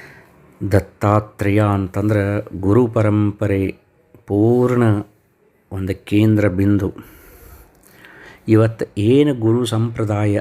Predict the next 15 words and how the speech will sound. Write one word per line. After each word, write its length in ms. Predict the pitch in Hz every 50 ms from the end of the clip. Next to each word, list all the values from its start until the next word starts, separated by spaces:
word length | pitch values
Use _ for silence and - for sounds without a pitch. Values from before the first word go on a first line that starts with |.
| - -
ಐತಿ, 480 | 104 104 107 104 - 101 92 90 - - - - - - - - _ - _ _ _ _ _ _ _ _ _ - _ _ _ - - - - - - - - - _ _ -
ಏನು 340 | 98 104 123 139 139 135 127
ಒಂದು 680 | 120 120 117 117 113 110 101 104 113 117 113 113 - - - - _ - - _ _ _ _ _ _ _ _ _ _ _ _ _ -
ಸಂಪ್ರದಾಯಗಳು 1080 | - - - - 107 110 113 110 117 117 104 98 101 101 104 107 104 104 104 101 98 98
ಬೆಳೆದು 280 | 104 101 104 104 104
ಬಂದವು 420 | 95 98 98 101 104 101 101 95 90
ಎಲ್ಲವೂ 640 | 85 90 101 110 110 110 107 107 110 107 107 107
ಸಹಿತ, 360 | 101 - 107 98 101 101 - 101 90 90 - - - _ _ _ _ _ _ _ _ _ _ _ _ _ _ _ - - - - - - - - - _ _ _ _ _
ಅದಕ್ಕೆ 300 | - 95 95 92 - -
ಕೇಂದ್ರ 500 | - - - - 113 120 131 131 131 127
ಬಿಂದು 380 | 120 113 113 110 113 110 107 107
ಯಾವುದಪ್ಪ 520 | 101 101 101 98 104 107 104 101 104 -
ಅಂದ್ರೆ 600 | 98 92 98 101 101 98 98 95 92 92 98 - _ _ _ _ _ _ _ _
ಆ 200 | - 101 95 95
ದತ್ತಾತ್ರೇಯ 960 | 90 87 92 98 90 - _ - 104 98 98 95 - _ _ - 95 92 95